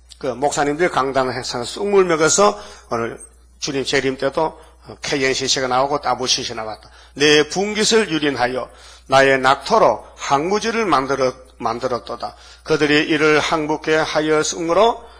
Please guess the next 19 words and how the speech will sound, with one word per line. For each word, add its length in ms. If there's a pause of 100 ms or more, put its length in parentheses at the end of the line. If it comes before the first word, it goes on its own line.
(120)
그 220
항무지가 800 (200)
나를 300
향하여 600
슬퍼하도다." 880 (300)
온 520
땅이 260
항무함은, 760 (920)
온 300
땅이, 280 (580)
이 120
온 160
땅이 160
무너지는 440
것은 300 (840)
이를 380
계의하는 500 (220)
자가 440
없음이로다. 640